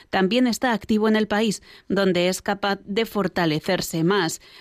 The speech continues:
Por otra parte, Lyons ha solicitado a la comunidad internacional que aborde la propagación de los talibán a otros países de la región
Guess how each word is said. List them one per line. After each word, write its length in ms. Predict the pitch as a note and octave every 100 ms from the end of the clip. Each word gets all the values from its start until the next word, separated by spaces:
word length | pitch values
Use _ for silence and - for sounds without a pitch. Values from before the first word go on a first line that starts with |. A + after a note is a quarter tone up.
| -
Por 120 | F#3+
otra 240 | F#3 F#3 F3
parte, 300 | G#3+ G#3 G3+
Lyons 420 | G#3 A3 G#3+ G#3
ha 80 | A3
solicitado 680 | A#3+ A3 G#3+ G3+ A3 E3+ E3
a 80 |
la 140 | E3 E3+
comunidad 480 | F3+ F3 F3 G3 G#3
internacional 840 | G#3 F#3+ F#3+ F#3 F#3 F3 A3 A3
que 100 | F#3+
aborde 360 | F3+ G#3+ A#3
la 100 | A3+
propagación 680 | G3+ G3+ F#3+ E3+ E3+ A3 A3
de 100 | G#3
los 160 | F3+ -
talibán 500 | F3+ E3 F#3+ G3 -
a 160 | F3+ F3
otros 280 | A3+ C#4+ C4
países 400 | A#3 A3 G3+ F3
de 100 | F3+
la 100 | F3+
región 480 | G3 - F#3+ F3